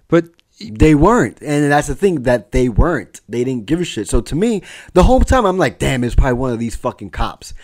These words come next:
Speaker 2: One of these motherfuckers
Speaker 1: But the
Speaker 2: did it,"
Speaker 1: point
Speaker 2: or
Speaker 1: of the
Speaker 2: something like
Speaker 1: movie is
Speaker 2: that.
Speaker 1: about
Speaker 2: And then the
Speaker 1: it
Speaker 2: movie ends. No, right. What's the point of the movie?
Speaker 1: Well, the, the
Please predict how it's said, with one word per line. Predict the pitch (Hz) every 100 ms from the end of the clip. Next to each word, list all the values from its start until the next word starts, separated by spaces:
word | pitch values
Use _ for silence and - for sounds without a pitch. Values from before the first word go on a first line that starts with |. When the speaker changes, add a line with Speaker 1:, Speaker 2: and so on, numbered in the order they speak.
| - -
Speaker 2:
One | 131
of | 127
these | 123 156 127
motherfuckers | 120 110 - 113 233
Speaker 1:
But | -
the |
Speaker 2:
did | 123
it," | -
Speaker 1:
point | 233 247 254
Speaker 2:
or | 139
Speaker 1:
of | 175
the |
Speaker 2:
something | 190 190 202
like | 170 143
Speaker 1:
movie | 170
is | 160
Speaker 2:
that. | 147
Speaker 1:
about | 139 156 156
Speaker 2:
And | 180 175 160
then |
the | 165 165
Speaker 1:
it |
Speaker 2:
movie | 202 185
ends. | 175 170 160 - - -
No, | 233 175
right. | 170 226 160
What's | 160 202
the | 190
point | - 214
of | 196
the |
movie? | 202 220 123 92 98 - _ _ -
Speaker 1:
Well, | 190 185
the, | 165 143 -
the | 131 123